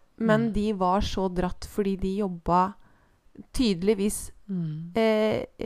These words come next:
Speaker 1: livet av seg hver eneste dag. Ehm, og nå husker jeg jo heller ikke hvorfor jeg måtte ta opp det nå, men jo, jeg tror det, eh, altså, jeg tror at, eh, vi,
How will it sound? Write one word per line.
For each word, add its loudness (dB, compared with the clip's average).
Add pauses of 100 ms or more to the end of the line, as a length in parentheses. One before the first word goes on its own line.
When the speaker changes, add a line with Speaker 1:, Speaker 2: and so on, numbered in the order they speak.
(120)
Speaker 1:
livet 0
av 0
seg -2 (300)
hver 0
eneste -8
dag. 2 (840)
Ehm, -2 (1080)
og -6
nå 2
husker -2
jeg 2
jo 2
heller 0
ikke -2
hvorfor -2
jeg 4
måtte -6
ta -6
opp -4
det 2 (1300)
nå, 2 (140)
men 0
jo, -4
jeg -2
tror -4
det, 2
eh, -2
altså, -2
jeg -4
tror -6
at, -4
eh, 0
vi, -8